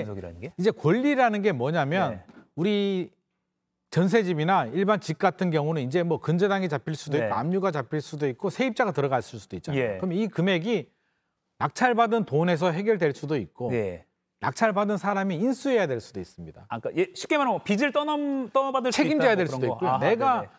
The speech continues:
Speaker 2: 돈 삼억을 내고 입찰을 받았는데
Speaker 1: 예.
Speaker 2: 추가로 더 책임져야 되는 돈이 있을 수도 있고
Speaker 1: 아, 네네.
Speaker 2: 책임 안 져야 되는 돈이 있을 수도 있는데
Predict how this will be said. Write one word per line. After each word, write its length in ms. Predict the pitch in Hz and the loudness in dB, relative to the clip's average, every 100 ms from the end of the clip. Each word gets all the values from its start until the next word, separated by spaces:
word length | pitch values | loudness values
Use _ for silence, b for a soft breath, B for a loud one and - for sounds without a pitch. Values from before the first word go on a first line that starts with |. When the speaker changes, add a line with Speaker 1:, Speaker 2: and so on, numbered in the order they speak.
| _ | _
Speaker 2:
돈 200 | - 233 | 0 0
삼억을 460 | - 285 277 254 240 | 2 2 2 4 4
내고 340 | 175 180 208 | 4 4 2
입찰을 360 | 170 - 214 214 | 0 0 0 2
받았는데 600 | 147 139 160 117 113 175 | 2 2 0 -2 0 2
Speaker 1:
예. 80 | 208 113 | 2 0
Speaker 2:
추가로 360 | 254 277 277 262 | 0 0 0 2
더 320 | 185 208 214 | 2 2 -2
책임져야 480 | - 240 254 226 208 | -8 -4 -2 0 0
되는 240 | 190 185 | 0 -2
돈이 220 | 139 151 | -2 -2
있을 200 | 123 - | -2 -6
수도 200 | 156 - | -8 -2
있고 100 | 113 | 0
Speaker 1:
아, 480 | 117 120 117 117 107 | 2 2 2 0 -2
네네. 140 | 110 123 | 0 2
Speaker 2:
책임 180 | 247 202 | 2 -2
안 200 | 131 185 | 0 2
져야 220 | 254 247 | 2 2
되는 180 | 220 202 | 0 0
돈이 240 | 147 160 | -2 -2
있을 180 | 123 147 | -4 -6
수도 240 | - 156 | -6 -4
있는데 440 | 131 98 107 170 | -4 -4 -2 -4